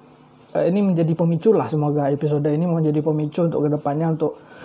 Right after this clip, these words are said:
ya nggak mesti harus di atas sepuluh menit, lima menit pun atau sepuluh menit pas juga udah cukup gitu, sama kayak ini, ini kan nggak,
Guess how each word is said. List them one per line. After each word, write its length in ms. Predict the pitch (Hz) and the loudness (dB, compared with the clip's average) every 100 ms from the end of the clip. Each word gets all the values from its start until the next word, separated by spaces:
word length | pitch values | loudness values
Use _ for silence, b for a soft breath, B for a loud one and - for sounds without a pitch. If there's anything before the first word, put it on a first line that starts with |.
| B - | B 0
ya 100 | 226 | 2
nggak 160 | 196 165 | 2 0
mesti 260 | 165 202 165 | 0 0 0
harus 340 | 175 170 - | 2 0 0
di 140 | 165 | 0
atas 340 | 151 - 151 160 | 0 -2 -4 -4
sepuluh 240 | 160 151 | 0 0
menit, 480 | 160 202 190 175 170 | 2 2 2 0 0
lima 240 | 170 165 175 | 0 0 0
menit 320 | 165 165 160 | 0 0 0
pun 160 | 170 160 | -2 0
atau 160 | 151 151 | -2 -4
sepuluh 320 | - 160 151 | -4 -4 -2
menit 320 | 156 156 151 | 0 0 -2
pas 240 | 160 151 | -2 -4
juga 380 | 175 156 151 - - | -2 0 0 -2 -4
udah 180 | 151 151 | -2 0
cukup 340 | 233 226 196 190 | -2 2 0 0
gitu, 260 | 165 165 156 160 | -4 -2 -2 0
sama 260 | 156 160 | 0 2
kayak 240 | 165 170 208 | 2 2 2
ini, 160 | 180 | 2
ini 160 | 185 185 | 2 0
kan 160 | 165 | 2
nggak, 280 | 190 175 - | 2 2 2